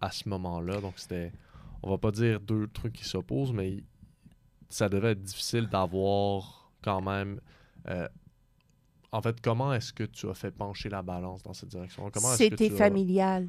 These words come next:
Speaker 2: C'était familial. Je me suis dit, « Ben, je, je, je, je », la décision était vraiment familiale. Mon conjoint, mon mari avait, avait un poste à Sherbrooke. Euh,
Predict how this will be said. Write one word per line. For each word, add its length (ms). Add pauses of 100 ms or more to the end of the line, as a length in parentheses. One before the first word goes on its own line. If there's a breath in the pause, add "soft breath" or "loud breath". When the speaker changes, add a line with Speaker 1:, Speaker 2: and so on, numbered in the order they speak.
(160)
Speaker 2:
C'était 420
familial. 600 (160)
Je 220
me 120
suis 300
dit, « 360
Ben, 360 (560)
je, 280 (100)
je, 320
je, 240
je », 240 (340)
la 140
décision 560
était 200
vraiment 360
familiale. 580
Mon 220
conjoint, 720
mon 160
mari 460
avait, 400 (520 loud breath)
avait 280
un 120
poste 380
à 100
Sherbrooke. 800 (420 loud breath)
Euh, 480